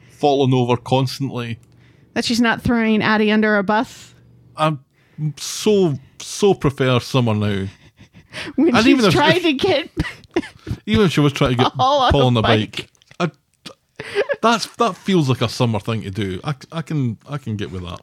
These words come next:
Speaker 2: Ah, sh-, the, the Daft Punk experience would have been much, much better.
Speaker 1: <laughs>
Speaker 2: Paul the D J.
Speaker 1: And, and lucrative.
Speaker 2: <laughs> Ah, 'cause
Speaker 1: I think that it's, it's,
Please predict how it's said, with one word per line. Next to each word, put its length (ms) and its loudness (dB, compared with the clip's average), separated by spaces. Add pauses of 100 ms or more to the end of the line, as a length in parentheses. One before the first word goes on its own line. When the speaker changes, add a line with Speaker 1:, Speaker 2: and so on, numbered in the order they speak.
Speaker 2:
Ah, 200 2
sh-, 280 -4
the, 120 0
the 120 -2
Daft 400 -2
Punk 220 -2
experience 540 -2
would 80 -2
have 80 0
been 140 2
much, 300 0
much 240 -8
better. 240 -8 (680)
Speaker 1:
<laughs> 60 -4 (1500)
Speaker 2:
Paul 240 0
the 100 0
D 120 -2
J. 60 4 (280)
Speaker 1:
And, 100 -6
and 180 2
lucrative. 480 -4 (680)
Speaker 2:
<laughs> 120 0 (3500)
Ah, 320 2 (280)
'cause 300 -4
Speaker 1:
I 180 2
think 260 0
that 140 -2
it's, 300 -8 (280)
it's, 260 -8